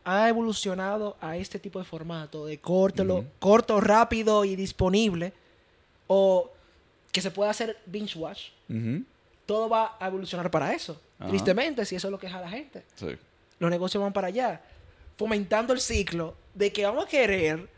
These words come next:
Speaker 1: estar entretenido de una manera rápida, de,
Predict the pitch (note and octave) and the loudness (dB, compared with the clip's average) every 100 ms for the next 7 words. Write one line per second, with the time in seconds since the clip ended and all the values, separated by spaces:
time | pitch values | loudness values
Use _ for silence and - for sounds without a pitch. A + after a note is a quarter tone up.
0 | - - _ - F#3+ F#3+ A3+ B3 C4 B3+ | -20 -20 _ -14 -10 -6 -8 -6 -8 -6
1 | A3 G#3+ G#3+ A3+ A#3+ A#3 A#3 A3 G#3+ G#3+ | -2 2 2 2 -2 -2 0 0 0 0
2 | A3 A#3 A3+ A3 A3 G#3+ G#3 G#3 G#3 G3+ | 0 0 -2 -2 0 0 0 -2 -4 -2
3 | G3+ G3 - - - _ _ _ _ _ | -4 -6 -10 -20 -20 _ _ _ _ _
4 | - - F3 G3+ | -16 -12 -6 -6